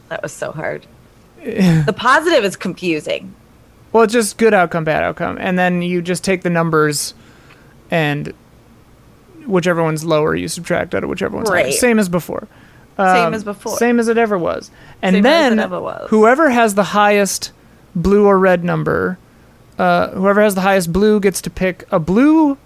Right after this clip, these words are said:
Speaker 2: tilt of any ones that are showing on the table. Um, so that it's already limited to three or five or whatever number of players. And then whoever has the highest red number picks one that is showing on the table. Not, doesn't have to be your own.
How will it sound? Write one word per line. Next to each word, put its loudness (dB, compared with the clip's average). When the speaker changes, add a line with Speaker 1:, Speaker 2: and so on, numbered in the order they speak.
Speaker 2:
tilt 0
of -2
any 2
ones 2
that 0
are 0
showing 0
on 0
the -2
table. 0
Um, -2
so 0
that -4
it's 0
already 4
limited 0
to 0
three 0
or -2
five 2
or 0
whatever 0
number -4
of -12
players. 0
And -6
then -2
whoever 0
has 0
the -2
highest -2
red 0
number -4
picks -6
one -4
that -6
is -8
showing -6
on -8
the -8
table. -6
Not, -6
doesn't -2
have -2
to -14
be -2
your -4
own. -4